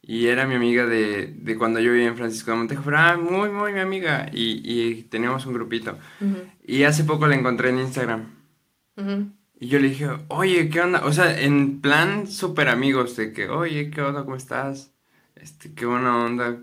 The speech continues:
Speaker 1: qué cool que, que te encontré". O sea, tenía años que no
Speaker 2: Ujú, hablabas con
Speaker 1: hablaba
Speaker 2: ella.
Speaker 1: con ella y creo que borró su Facebook, no la tengo en Facebook. O sea, ya no está.
Speaker 2: Ujú.
Speaker 1: Y, y la encontré en Instagram.
Speaker 2: Ujú.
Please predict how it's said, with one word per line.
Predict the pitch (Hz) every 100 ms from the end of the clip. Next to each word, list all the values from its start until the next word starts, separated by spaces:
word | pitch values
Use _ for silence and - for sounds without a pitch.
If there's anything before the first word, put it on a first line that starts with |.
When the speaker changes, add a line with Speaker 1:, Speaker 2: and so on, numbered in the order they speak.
| 120
Speaker 1:
qué | 117
cool | 117 117 113
que, | 120 110 - - _ _ _ _ _
que | 117
te | 110
encontré". | 113 107 110 110 165
O | 165
sea, | 156
tenía | 139 139 143 135 -
años | - 123 131 135
que | 113
no | 113 113 113 110 - _ _ _ -
Speaker 2:
Ujú, | 196 196 202 175
hablabas | 165 160 160 165
con | -
Speaker 1:
hablaba | 113 123 135
Speaker 2:
ella. | 139
Speaker 1:
con | 127 113
ella | 120 127 127
y | 123
creo | 123 127
que | 127
borró | 113 107 110
su | 110
Facebook, | 113 110 110 107
no | 107 104
la | 101
tengo | 107 104
en | 101
Facebook. | 110 110 120 - _ _ -
O |
sea, | 117 117
ya | 120
no | 120
está. | 123 - 117 135 -
Speaker 2:
Ujú. | 185 180 180 180 - _ _ _ _ _
Speaker 1:
Y, | - 113 113 113 113 113 110 110 -
y | 110
la | 117
encontré | 120 123 143 160
en | 175
Instagram. | 180 175 165 151 151 -
Speaker 2:
Ujú. | 180 170